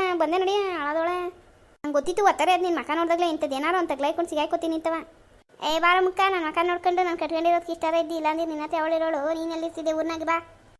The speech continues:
ಹೋಗ್ಲೇ, ಹೋಗ್ಲೇ, ಕಂಡಿದ್ದೀನಿ ಊರೆಲ್ಲ ಹಂಗೆ ಅಂತದ್ ಕಣ. ಅಂದ್ರಲ್ಲಿ ಬಾ ಬಿರ್ನ, ನಾನ್ ಇತ್ಲಾಗಿರ್ತೀನಿ. ಅಯ್ಯೋ, ಇವ್ಳೊಬ್ಳು. ಥೂ, ಆಳ್ವಸ್ತೋಳನ್ ಬಿಡಂಗ್ ಕಾಣಕ್ಕಿಲ್ಲ. ಯಪ್ಪ ದೇವ್ರೇ.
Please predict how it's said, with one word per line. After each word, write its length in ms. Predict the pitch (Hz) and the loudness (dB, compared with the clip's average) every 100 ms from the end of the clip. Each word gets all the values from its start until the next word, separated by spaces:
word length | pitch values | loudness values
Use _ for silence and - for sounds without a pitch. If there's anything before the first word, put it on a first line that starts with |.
| _ - | _ -10
ಹೋಗ್ಲೇ, 280 | - 330 370 | 0 4 6
ಹೋಗ್ಲೇ, 280 | 359 359 349 | 6 6 0
ಕಂಡಿದ್ದೀನಿ 640 | - - 320 330 349 359 | -4 -6 -2 0 0 0
ಊರೆಲ್ಲ 280 | 320 339 339 | 2 2 2
ಹಂಗೆ 180 | 330 330 | 0 0
ಅಂತದ್ 260 | 330 330 330 | 0 0 -4
ಕಣ. 120 | 330 294 - _ - | -4 -6 -10 _ -2
ಅಂದ್ರಲ್ಲಿ 420 | 370 440 427 427 | 4 8 8 6
ಬಾ 140 | 427 403 | 6 4
ಬಿರ್ನ, 220 | 415 403 440 | 6 4 4
ನಾನ್ 100 | 403 | 4
ಇತ್ಲಾಗಿರ್ತೀನಿ. 580 | 370 392 403 415 440 427 403 - - - - _ _ - | 4 2 2 2 2 2 0 -6 -20 -20 -20 _ _ -8
ಅಯ್ಯೋ, 180 | 254 247 247 | -4 -2 -2
ಇವ್ಳೊಬ್ಳು. 360 | 277 294 277 311 - - - _ _ - - | -2 -2 -2 -6 -6 -20 -20 _ _ -12 -10
ಥೂ, 140 | - 381 339 269 151 143 233 254 | -4 0 0 -2 -6 -8 -8 -6
ಆಳ್ವಸ್ತೋಳನ್ 540 | 294 330 - 339 339 | -6 -6 -2 -2 -2
ಬಿಡಂಗ್ 220 | 311 311 | -4 -4
ಕಾಣಕ್ಕಿಲ್ಲ. 420 | 349 339 381 403 415 392 370 349 | -4 -6 -6 -6 -6 -6 -6 -6
ಯಪ್ಪ 160 | 302 330 349 339 339 | -4 -4 -4 -4 -4
ದೇವ್ರೇ. 300 | 339 330 330 | -4 -4 -6